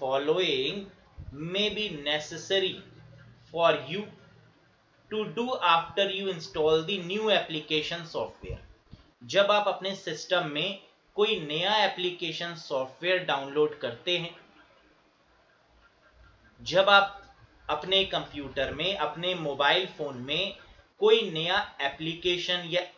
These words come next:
ऐप डाउनलोड करते हैं, तो उसके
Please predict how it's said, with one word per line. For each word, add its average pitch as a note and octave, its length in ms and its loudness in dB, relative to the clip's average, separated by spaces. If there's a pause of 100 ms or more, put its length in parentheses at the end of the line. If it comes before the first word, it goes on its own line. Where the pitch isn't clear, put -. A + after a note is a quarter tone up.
(160)
ऐप D#3+ 220 -2
डाउनलोड D#3+ 440 -2
करते D#3+ 300 -4
हैं, E3 260 -8 (1000)
तो A3+ 80 2
उसके - 420 0